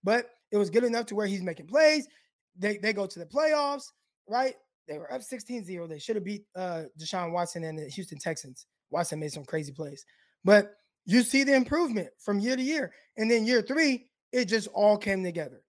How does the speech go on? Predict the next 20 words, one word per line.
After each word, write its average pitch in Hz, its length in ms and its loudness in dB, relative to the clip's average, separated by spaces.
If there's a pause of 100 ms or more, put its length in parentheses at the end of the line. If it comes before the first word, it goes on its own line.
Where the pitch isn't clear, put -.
(240)
So, 226 320 2
yes, 233 320 4 (380)
Trey 240 160 -2
Lance 247 220 -6
has 240 280 -4
technical, 226 600 -6 (440)
uh, 208 340 -4
things 254 220 -4
that 202 160 -4
he 226 140 -6
needs 233 240 -8
to 180 80 -8
work 240 260 -4
on, 185 220 -8 (280)
but 208 180 -4
those 254 200 2
things 247 340 -6
can 247 360 -4
be 226 440 -6 (400)
improved. 208 640 -4